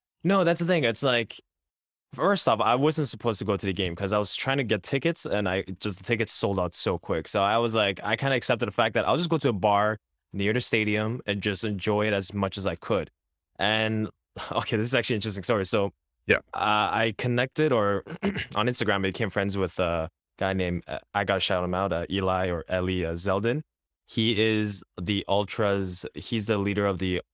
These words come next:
Speaker 1: T F C Ultras. I think he's the leader of the T F C Ultras. I'm, I've been probably getting that wrong, but he's very important for the T F C Ultras. And he was there
Speaker 2: Right.
Speaker 1: at the game chanting and drumming and everything.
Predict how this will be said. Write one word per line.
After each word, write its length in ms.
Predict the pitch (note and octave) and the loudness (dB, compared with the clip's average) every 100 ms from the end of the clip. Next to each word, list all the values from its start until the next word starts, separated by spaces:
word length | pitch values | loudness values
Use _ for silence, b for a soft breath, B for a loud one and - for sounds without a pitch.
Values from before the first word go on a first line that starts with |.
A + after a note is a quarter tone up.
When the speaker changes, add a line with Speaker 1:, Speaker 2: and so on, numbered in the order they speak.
| - | -12
Speaker 1:
T 140 | - A2 | -2 -2
F 100 | F#2 | 0
C 140 | - | -2
Ultras. 400 | E2 F#2 A#2+ C3+ | -2 0 0 0
I 80 | - | -2
think 140 | D#3 | -2
he's 100 | C3 | -2
the 80 | D#2+ | -4
leader 320 | D#2+ E2 D#2+ | -6 -4 -6
of 80 | C#2 | -6
the 80 | E2+ | -6
T 140 | - | -6
F 40 | E2 | -4
C 120 | E2 | -4
Ultras. 380 | D2+ A2 A2+ - _ _ | -4 -4 -4 -6 _ _
I'm, 160 | A2+ A2 | -2 2
I've 100 | A#2 | 0
been 240 | A2+ G#2+ A2 _ _ | 2 -2 -4 _ _
probably 200 | A#2+ A2 | 0 2
getting 160 | G#2+ G#2 | 2 2
that 120 | F#2 | 2
wrong, 160 | F#2+ | 2
but 120 | G2 D#3 | 2 4
he's 200 | G3 D3 | 2 4
very 400 | E3 D#3+ D#3 C3+ | 4 4 2 0
important 600 | B2 - A#2+ - B2+ - - | -2 0 0 2 -2 -2 -2
for 180 | C3 | 2
the 60 | A2+ | 2
T 160 | - A2+ | 2 0
F 80 | |
C 200 | - A#2 G2 | 0 0 2
Ultras. 420 | G#2 C#3 C#3 D3 _ _ _ | 2 2 -2 -4 _ _ _
And 140 | G#2+ B2 | 0 2
he 60 | |
was 100 | B2+ | 4
there 100 | B2+ | 4
Speaker 2:
Right. 40 | B2 | 4
Speaker 1:
at 60 | |
the 60 | A2 | 0
game 340 | G#2 A#2 A#2 | 2 2 0
chanting 640 | - B2 A2+ G#2+ A#2 A#2 A2 | 0 0 0 2 2 4 2
and 140 | G#2 | 0
drumming 420 | G2+ G#2+ G#2+ G#2 | 2 2 2 2
and 80 | F#2+ | 2
everything. 540 | G2 G#2 G#2 G#2+ G#2 | 2 2 0 0 0